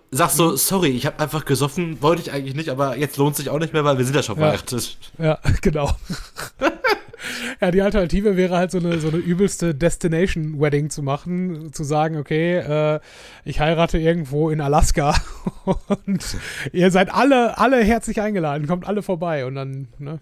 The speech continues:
Speaker 2: ja gut, bist du da mit drei Leuten und alles ist gut. <laughs> Ja, mal schauen. Keine Ahnung. Also es wird, äh, sollte das jemals der Fall sein, wird es interessant, äh, sein, wie ich die Gästeliste, äh, zusammenstellen kann. Aber ja, gucken wir mal. <laughs>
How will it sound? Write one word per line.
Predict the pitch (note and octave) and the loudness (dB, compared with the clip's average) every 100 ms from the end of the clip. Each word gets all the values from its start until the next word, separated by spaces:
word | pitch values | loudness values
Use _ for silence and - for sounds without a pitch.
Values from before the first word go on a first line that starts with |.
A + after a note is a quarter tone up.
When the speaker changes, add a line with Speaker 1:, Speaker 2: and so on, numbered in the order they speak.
| - | -8
Speaker 2:
ja | C#3+ | -6
gut, | C#3 B2+ | -6 -6
bist | C#3 - | -6 -2
du | |
da | C#3+ | -2
mit | C#3+ - | -2 -2
drei | D3 C#3+ | -2 2
Leuten | D#3+ D#3+ - E3+ | 2 2 0 -2
und | D#3+ D#3 | -2 -2
alles | C#3+ D3 | -4 -4
ist | D3 | -6
gut. | C#3 C#3 - - _ _ D3+ - | -8 -8 -12 -18 _ _ -20 -14
<laughs> | F#3+ - _ E3+ - - - - - - - - A#3 A#3 A3+ G3+ | -12 -14 _ -16 -14 -14 -14 -20 -20 -20 -18 -12 -10 -10 -12 -12
Ja, | - D#3+ | -6 -4
mal | D3+ | -4
schauen. | D3+ D3 B2 - | -4 -4 -4 -8
Keine | - F3+ | 0 2
Ahnung. | D#3+ C#3 B2+ | 2 0 -4
Also | - D3+ | -2 -2
es | D3 | 0
wird, | D3+ D#3+ - - | 2 2 0 -4
äh, | D3 D3 C#3+ C#3 - - - - - - - | 0 0 0 -4 -12 -20 -20 -20 -20 -20 -14
sollte | C3 F3 G3+ | 0 4 4
das | F3 E3 | 4 2
jemals | F3 F3 - | 2 2 0
der | D3 | -2
Fall | E3 D#3+ | 0 2
sein, | D#3 D3+ C#3 | 2 0 -2
wird | C#3+ | -8
es | C3 | -8
interessant, | C#3+ C#3 - C#3 C#3+ - C3+ | -8 -6 -2 -2 -2 -4 -6
äh, | C3+ B2+ | -8 -8
sein, | C3 C3 C3 B2+ | -4 -4 -4 -4
wie | A#2+ | -6
ich | |
die | - | -4
Gästeliste, | B2+ B2+ - A2+ A#2+ A#2 A#2 A2+ A2+ A2 | -4 -4 -6 -10 -8 -8 -8 -8 -8 -8
äh, | A2+ | -10
zusammenstellen | C3 A#2+ A2+ - G#2 A#2 | -8 -8 -8 -10 -10 -10
kann. | - A#2 - - | -12 -16 -18 -14
Aber | A#2+ A#2 A2+ A2+ - | -6 -4 -2 -6 -10
ja, | G#2+ A2 _ - | -12 -14 _ -12
gucken | C3+ | -10
wir | A#2 | -10
mal. | A2 C3+ - - - - D3 | -12 -14 -6 -4 -4 -8 -10
<laughs> | - | -4